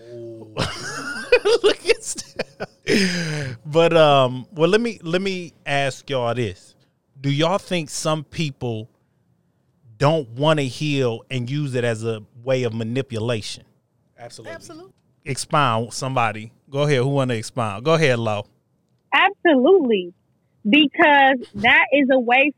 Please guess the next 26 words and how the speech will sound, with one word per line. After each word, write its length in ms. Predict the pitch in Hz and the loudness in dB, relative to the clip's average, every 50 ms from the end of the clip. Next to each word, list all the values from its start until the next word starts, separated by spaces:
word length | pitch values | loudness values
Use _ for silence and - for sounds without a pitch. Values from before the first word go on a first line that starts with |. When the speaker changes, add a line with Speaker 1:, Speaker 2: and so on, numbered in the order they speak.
| _ | _
Speaker 4:
for 100 | - 254 | -2 -2
you 460 | 247 220 202 214 240 247 254 247 240 - - | 0 0 -2 -2 0 0 0 0 -2 0 2
to 120 | 285 254 - _ - | 2 2 2 _ 4
always 420 | 233 262 262 254 247 247 247 240 - _ _ _ _ _ _ _ _ - 190 | 6 6 6 6 6 6 4 2 0 _ _ _ _ _ _ _ _ -2 2
be 300 | 190 247 262 262 254 - | 4 6 6 6 4 2
in 240 | 311 254 247 247 214 | 2 2 2 2 4
the, 420 | 202 240 233 226 220 214 214 208 - - - - - _ _ _ - | 4 4 6 6 4 4 2 0 -2 -4 -12 -20 -20 _ _ _ -2
like 200 | - 269 262 247 | 2 2 2 4
my 140 | 220 262 285 330 294 | 4 4 4 4 4
dad 140 | 311 294 277 | 4 4 4
used 140 | 269 269 - | 2 0 -2
to 100 | 254 233 - - | -4 -6 -2 0
tell 140 | 254 233 214 | 0 0 0
me, 180 | 208 202 196 180 | -2 -6 -8 -4
there 180 | 170 214 247 254 | 0 2 4 4
are, 160 | 247 240 - - _ - | 4 4 2 -2 _ -6
there 280 | 208 202 247 262 269 262 | 0 2 2 4 4 2
are 360 | - 233 233 220 - - 240 | 2 2 2 2 2 4 4
always 280 | 247 247 240 226 220 - _ - | 4 4 2 0 0 -2 _ 0
takers 400 | 254 247 247 - - 240 240 254 - _ - | 0 0 0 -2 -4 -4 -4 -4 -6 _ -6
and 140 | - 208 208 | -4 0 2
there 220 | 196 208 208 208 202 | 4 4 4 4 2
are 220 | - 202 202 - - 190 190 | 2 2 2 2 4 4 4
always 240 | 196 190 190 185 180 _ - | 4 4 2 0 0 _ 2
givers, 300 | 202 180 165 - - _ _ _ _ _ _ - | 2 2 2 -2 -8 _ _ _ _ _ _ -4
right? 300 | - 190 208 226 233 226 | 0 2 4 4 2 0